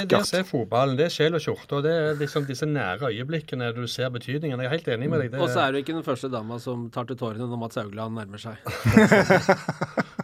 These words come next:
Speaker 3: Har du en, eh, har du noe som matcher det som har vært på bordet til nå, Nilsen?
Speaker 1: Eh, not kan jeg begynne med.
Speaker 3: Ja.
Speaker 1: Der tar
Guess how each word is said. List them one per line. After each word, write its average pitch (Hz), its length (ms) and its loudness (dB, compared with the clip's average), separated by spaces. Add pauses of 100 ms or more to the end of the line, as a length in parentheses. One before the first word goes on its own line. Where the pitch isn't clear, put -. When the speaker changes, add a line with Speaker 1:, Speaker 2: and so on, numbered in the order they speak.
(1500)
Speaker 3:
Har 202 140 6
du - 80 12
en, 214 180 4
eh, 214 240 4
har 214 140 4
du 226 80 0
noe 202 100 6
som 226 80 4
matcher - 380 2
det 196 160 8
som 220 100 4
har 214 140 4
vært - 220 -10 (120)
på 220 160 2
bordet 190 220 10
til 208 80 8
nå, 214 100 8
Nilsen? 135 300 2 (260)
Speaker 1:
Eh, 127 760 6 (680)
not 170 320 2
kan 151 160 0
jeg 127 80 0
begynne 131 240 0
med. 98 300 -2
Speaker 3:
Ja. 127 100 -2
Speaker 1:
Der 127 240 -2
tar 127 300 0